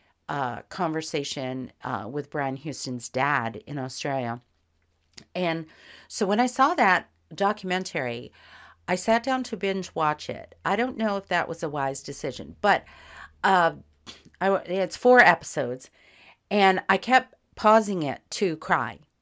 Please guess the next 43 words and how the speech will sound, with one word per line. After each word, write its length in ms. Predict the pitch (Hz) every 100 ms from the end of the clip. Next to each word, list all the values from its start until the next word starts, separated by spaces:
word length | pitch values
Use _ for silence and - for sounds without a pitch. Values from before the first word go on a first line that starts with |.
| _ -
I, 160 | 165
I 140 | - 160
was 140 | 160
just 180 | 175 156
like, 220 | 160 131
"I 100 | 139
can't 320 | 156 185 160
listen 260 | 131 143 156
anymore. 280 | 143 139 135
I, 240 | 135 127 -
I 120 | 139
just 160 | 135
have 160 | 139 -
to 80 | -
cry 260 | - 127
and 120 | 131 127
blow 160 | 135
my 100 | 131
nose." 320 | 117 - - - - - - - -
Uh, 300 | 196 185 170 156
then 440 | 175 233 247 262 -
I 200 | 180 190
would 180 | 185 185
pause 320 | - 185 180
it 120 | 190 -
and 120 | 170
I 120 | 160
would 120 | 156
pray 380 | - 165 147 147
and, 160 | 151 156
like, 220 | 143 -
"Oh, 160 | 160 170
dear 160 | 170 165
God, 360 | 156 147 147 _
you 100 | 175
know, 160 | 170 151
help 300 | - 180 156
these 200 | 165 156
people, 500 | - 151 143 135 -
these, 340 | 147 165 147 -
these 240 | 147 156 143
victims 540 | 147 143 147 131 127
in 160 | 143